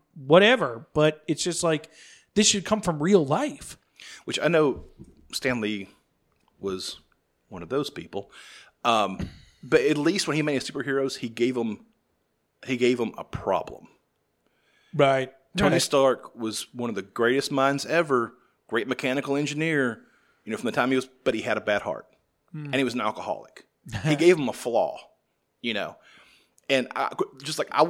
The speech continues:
Speaker 2: I wanted to say, "No, that's not how we see things." I was just being a dumb American because
Speaker 1: Right.
Speaker 2: he was holding the mirror up to me. He's like, "Yeah.
Speaker 1: Yeah,
Speaker 2: That's
Speaker 1: look at this shit."
Speaker 2: You
Speaker 1: Yeah.
Speaker 2: know,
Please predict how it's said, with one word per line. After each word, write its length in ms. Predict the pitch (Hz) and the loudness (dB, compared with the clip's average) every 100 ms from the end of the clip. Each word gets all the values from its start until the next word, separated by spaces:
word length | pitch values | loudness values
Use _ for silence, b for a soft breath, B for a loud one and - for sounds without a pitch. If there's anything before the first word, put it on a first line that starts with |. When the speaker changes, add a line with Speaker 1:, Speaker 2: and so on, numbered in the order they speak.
| - | 0
Speaker 2:
I 100 | - | -6
wanted 380 | 160 175 170 160 | -4 -2 -4 -6
to 440 | - 147 127 113 110 _ _ _ _ _ | -8 -6 -6 -8 -12 _ _ _ _ _
say, 200 | - 110 | -8 0
"No, 160 | 196 | 4
that's 160 | 214 214 | 4 4
not 80 | 208 | 2
how 80 | 208 | 2
we 80 | |
see 200 | 190 196 | 0 -2
things." 440 | 165 160 139 131 - _ _ _ - | 0 0 0 -4 -12 _ _ _ -4
I 40 | |
was 60 | 135 | -4
just 100 | 127 | -2
being 160 | 135 107 | -2 -2
a 20 | |
dumb 200 | 104 95 | -6 -8
American 520 | 107 139 101 - - _ _ _ _ | -6 -6 -6 -10 -20 _ _ _ _
because 360 | 120 117 123 123 | -4 0 0 -4
Speaker 1:
Right. 80 | 139 | -6
Speaker 2:
he 60 | 123 | -4
was 240 | 113 - _ _ _ _ | -4 -6 _ _ _ _
holding 280 | - 131 131 | -2 0 0
the 40 | |
mirror 320 | 123 127 151 151 | 0 0 2 0
up 120 | - | 0
to 60 | |
me. 60 | 123 | -6
He's 100 | 123 | -4
like, 160 | 117 139 | -6 0
"Yeah. 360 | 180 285 220 - | 4 4 4 -2
Speaker 1:
Yeah, 220 | 180 175 | 4 4
Speaker 2:
That's 180 | 175 185 | 6 4
Speaker 1:
look 80 | 196 | 4
at 80 | 175 | 4
this 160 | 185 - | 4 4
shit." 300 | 160 139 - | 2 0 -2
Speaker 2:
You 80 | 147 | 4
Speaker 1:
Yeah. 100 | 147 | 6
Speaker 2:
know, 200 | 156 | 6